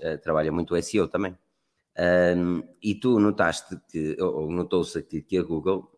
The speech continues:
eh, vai mudar radicalmente o S E O das coisas. Ou seja, a partir de agora o alt text nas imagens é quase obrigatório, se não obrigatório mesmo. Ah, isto porque, isto porque agora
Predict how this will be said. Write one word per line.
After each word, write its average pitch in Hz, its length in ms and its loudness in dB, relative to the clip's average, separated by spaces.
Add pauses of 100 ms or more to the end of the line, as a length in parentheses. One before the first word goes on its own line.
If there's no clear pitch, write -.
(160)
eh, 90 280 4
vai 82 240 4
mudar 92 340 4
radicalmente 95 680 2
o 98 40 6
S 95 220 0
E - 40 6
O 87 40 2
das 90 160 0
coisas. 78 320 -4
Ou 101 100 -4
seja, 92 280 -2
a - 20 -10
partir 107 300 -4
de 127 40 2
agora 120 220 6
o 104 100 6
alt 104 300 2
text - 300 0
nas 104 200 -2
imagens 92 460 -2
é 90 60 -6
quase 101 600 -2
obrigatório, 92 640 2 (540)
se - 160 0
não 98 180 8
obrigatório 87 480 2
mesmo. 69 320 -8 (420)
Ah, 76 380 -4
isto - 280 -8
porque, 90 840 2
isto - 240 -14
porque 90 640 -4
agora 92 280 6